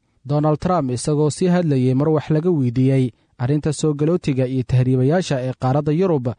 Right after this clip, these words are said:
ayuu ku tilmaamay in ay yihiin musiibo, si degdeg ahna loo baahan yahay in looga hortago, wuxuuna sheegay in haddii ay sii socdaan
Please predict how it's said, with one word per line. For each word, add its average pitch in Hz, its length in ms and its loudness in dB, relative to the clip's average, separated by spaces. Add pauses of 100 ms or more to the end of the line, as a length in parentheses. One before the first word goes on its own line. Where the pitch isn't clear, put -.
(200)
ayuu 131 280 2
ku 185 140 -4
tilmaamay 131 540 0
in 180 140 -2
ay 143 220 -2
yihiin 131 260 0
musiibo, 131 580 0 (180)
si - 180 -8
degdeg 147 420 -4
ahna 151 280 -2
loo 135 200 0
baahan 151 300 0
yahay 127 260 0
in 127 180 -6
looga 135 220 0
hortago, 135 520 -2 (460)
wuxuuna 131 380 -4
sheegay 127 400 -4
in 127 80 -2
haddii 127 320 -2
ay 147 120 -2
sii 190 180 -2
socdaan 165 440 -2